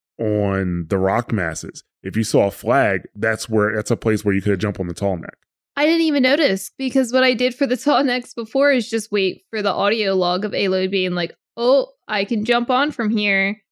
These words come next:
Speaker 2: which is what I did in this instance.
Speaker 1: Oh, yeah, like, that's the thing. I actually missed the first jump point.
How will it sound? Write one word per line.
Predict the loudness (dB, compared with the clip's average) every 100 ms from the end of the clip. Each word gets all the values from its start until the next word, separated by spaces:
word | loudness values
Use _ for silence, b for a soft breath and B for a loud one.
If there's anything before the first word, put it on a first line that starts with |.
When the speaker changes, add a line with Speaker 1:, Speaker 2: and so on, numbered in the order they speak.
| _ -8
Speaker 2:
which | -2
is | 0 0
what | 0
I | 2
did | 0 0
in | -2
this | -4
instance. | -6 -8 -10 -14 -16 -18 _ _ _ _ _ _ -20 _
Speaker 1:
Oh, | 0 4 6
yeah, | 6 6 4
like, | 2 0 0
that's | 0 -2 -2
the | -2
thing. | -2
I | -2 2 2
actually | 2 2 2
missed | 4 2 0
the | 2
first | 2 2 -2
jump | -6 -6 -4
point. | -2 -2 -4